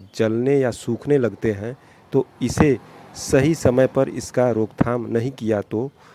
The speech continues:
आगे आपको बहुत ज़्यादा नुकसान उठाना पड़ सकता है, क्योंकि जब तक पौधों के पत्ते स्वस्थ या हरा भरा नहीं रहेगा तो पौधे अच्छे से विकास नहीं कर पाएगा।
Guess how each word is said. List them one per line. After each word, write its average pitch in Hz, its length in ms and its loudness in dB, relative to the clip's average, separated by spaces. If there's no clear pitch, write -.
आगे 113 300 0
आपको 143 520 -4
बहुत 139 320 -4
ज़्यादा 123 320 2
नुकसान 117 420 -4
उठाना 104 380 -8
पड़ 131 100 6
सकता 98 300 -6
है, 92 200 -8
क्योंकि 160 260 -4
जब 127 300 2
तक 170 140 2
पौधों 117 580 0
के 143 100 0
पत्ते 123 440 0
स्वस्थ - 520 0
या 120 240 4
हरा 107 300 0
भरा 107 260 -2
नहीं 107 260 -4
रहेगा 110 460 -4
तो 160 100 4
पौधे 127 400 4
अच्छे 143 320 -4
से 160 140 -4
विकास 127 500 2
नहीं 147 300 -2
कर 120 140 -2
पाएगा। 95 440 -6